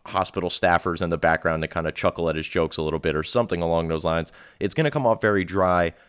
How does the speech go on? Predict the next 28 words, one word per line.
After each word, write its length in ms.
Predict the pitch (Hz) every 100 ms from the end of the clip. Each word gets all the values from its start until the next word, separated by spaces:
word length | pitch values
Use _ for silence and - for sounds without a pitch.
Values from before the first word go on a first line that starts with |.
| -
if 140 | 95
he 60 | 90
does 220 | 90 82
do 140 | 90
it 80 | 80
that 180 | 85 80
way. 120 | 85
But 140 | 85
more 220 | 95 120 101
importantly, 540 | 87 92 78 80 78 - -
we'll 120 | 104
get 140 | 113
to 60 | 98
see 180 | - 92
the 100 | 85
man's 280 | 85 80 -
face, 320 | 85 78 - -
see 260 | _ - 98
how 120 | 92
he's 140 | 85 -
doing, 260 | 82 78
see 240 | 76 - 92
how 160 | 87
his 100 | 85
energy 460 | 85 80 80 80 76
is. 220 | 76 - - _
And 140 | 92
hopefully 460 | 90 127 101 90 101